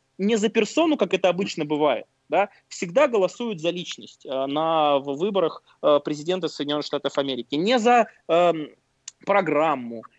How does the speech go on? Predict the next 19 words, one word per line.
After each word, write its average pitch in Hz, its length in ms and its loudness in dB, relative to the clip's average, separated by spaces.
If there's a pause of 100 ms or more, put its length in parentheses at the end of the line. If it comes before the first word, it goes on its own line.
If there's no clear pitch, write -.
не 202 280 -2
за 214 120 0
партийные, 208 800 -4
э, 160 400 0
предложения. 156 800 -2
Голосуют 180 480 -2
обычно 175 340 -4
за 160 140 -2
личность. 156 440 -12 (280)
Так 190 180 0
вот, 226 320 2
э, 151 240 -4
в 156 60 -2
отношении 208 420 -4
Дональда 208 340 -2
Трампа 247 340 0
это 208 160 0
будет 190 220 -4
референдум. 147 640 -2